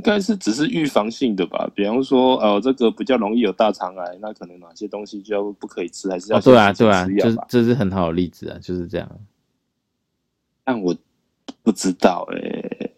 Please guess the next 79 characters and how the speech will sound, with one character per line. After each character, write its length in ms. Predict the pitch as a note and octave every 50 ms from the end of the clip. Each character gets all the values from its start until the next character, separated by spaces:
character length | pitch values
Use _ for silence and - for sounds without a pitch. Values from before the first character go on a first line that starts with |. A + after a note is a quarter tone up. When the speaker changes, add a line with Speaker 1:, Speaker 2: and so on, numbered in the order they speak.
| _ _ -
Speaker 2:
你 80 | A2
想 180 | G#2+ - A#2 G2+
要 80 | A#2 A#2+
做 160 | C3 C3 A#2+
这 100 | G#2+ A#2+
种 140 | G#2+ F#2+ E2+
事 80 | G2+ G2+
吗？ 60 | A2+
Speaker 1:
可 60 | G2
能 80 | F#2+ F2+
要 140 | E2 E2 D#2+
美 80 | F2
国， 0 |
国 220 | G#2+ A#2 A2+ B2 D3
外， 240 | F#3 G#3 F#3+ C#3 A2+
国 200 | - - C3 C#3
外 180 | E3+ F#3 F3+ E3
要 160 | E3 E3 D3
先 180 | - D3 C#3+
做 220 | C#3 - D#3 B2 A2
起 140 | - - F2+
来， 120 | F2 F2
然 120 | F#2 F#2
后 120 | G2+ B2+ D3
台 260 | - - - G2+ F#2+
湾 240 | G#2+ A2+ A2+ A#2 A#2 A2+
再 140 | B2 A#2
去 180 | A2+ - A#2+ A2
做 180 | - - A#2 G2+
亚 180 | G2 F2+ - -
洲 200 | _ - G#2+ G#2+
人 160 | G2+ F2+ F2+ F#2
特 240 | - A#2 A2 F#2+ F#2+
化， 220 | G#2 G2 F2 F2 -
这 80 | - A2
样 80 | G2+
比 60 | F2+
较 100 | - F#2+
有 60 | - -
机 220 | - - - -
会。 180 | - F#2+ F2 F#2+
如 120 | G#2 A#2+ C3
果 300 | C3+ D#3+ D3 C#3 C#3 C3+
台 240 | - - - A2+ B2
湾 200 | C3+ C3+ C#3 C#3
就 180 | - D3 D3 C#3+
是 180 | D3 D3 C#3+ - _ _ _ - _ _
只 120 | - G#2+
是 120 | A2+ D3 C#3
单 200 | - C3+ C#3 D3
纯 180 | - C3 G#2
就 60 | A2+ A#2
是， 120 | - C3
啊， 200 | - C3 B2 A2+
我 100 | G#2+ G#2
们 140 | G#2+ A2+ A#2+
有 100 | A2+ G#2+ A2
六 180 | B2+ D#3+ D3
十 200 | C3 - - A#2
亿 180 | A2+ C#3 C3+ A#2+
啊， 100 | A2 A2 A2 - _
政 120 | - D3+
府 140 | A#2 A#2 G#2+
太 160 | G2 - -
有 160 | C3+ G#2+ F#2 F#2
钱， 200 | - G#2 G2+ G#2
不 80 | A#2+
知 60 | A#2+
道 20 | B2+ B2
往 140 | G2 F#2+
哪 100 | G2 F#2+
里 160 | G#2+ A2+ G2 F2+
砸， 220 | - F#2+ F2+ F2
然 100 | F#2 F#2+
后 120 | G2+ A2 A2+
就 120 | A2+ B2+
砸 220 | - - G#2+ F#2 G#2
下 160 | A2+ A2 G#2
去， 240 | - - G#2+ F#2+